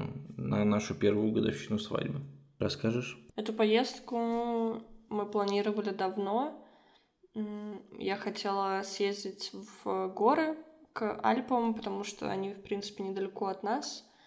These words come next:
Speaker 2: Ам, и в ТикТоке также попадались часто видео нескольких озер, которые находятся в горах.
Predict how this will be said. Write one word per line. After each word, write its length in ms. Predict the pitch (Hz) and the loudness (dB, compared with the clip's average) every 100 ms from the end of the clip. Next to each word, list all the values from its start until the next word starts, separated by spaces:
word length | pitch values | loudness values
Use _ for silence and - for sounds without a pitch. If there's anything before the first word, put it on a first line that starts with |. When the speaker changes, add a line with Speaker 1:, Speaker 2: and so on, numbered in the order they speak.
| - - _ _ - | -20 -20 _ _ -8
Speaker 2:
Ам, 680 | - 202 196 196 196 196 214 - _ _ _ _ _ _ _ | -4 -4 -4 -6 -8 -10 -14 -20 _ _ _ _ _ _ _
и 600 | - 214 208 208 208 208 208 | -2 0 0 0 4 4 4
в 40 | 214 | 0
ТикТоке 340 | 220 196 190 | -2 -4 -4
также 380 | 190 185 185 185 | -4 -4 -4 -6
попадались 540 | 185 - 190 190 190 | -6 -6 -4 -2 -2
часто 420 | - - - - 190 | -4 -4 -6 -6 -4
видео 760 | 196 190 190 185 185 180 180 - | -4 -4 -2 0 2 0 -2 -6
нескольких 640 | 202 208 202 214 - 208 196 | -2 -2 -2 -6 -4 -4 0
озер, 320 | 190 247 294 | 4 4 4
которые 320 | 233 220 202 | 0 -2 -2
находятся 720 | 202 - 196 208 - 208 196 | -4 -4 -4 -2 -2 -2 -2
в 100 | 190 | -2
горах. 440 | 196 196 240 - | -4 2 2 0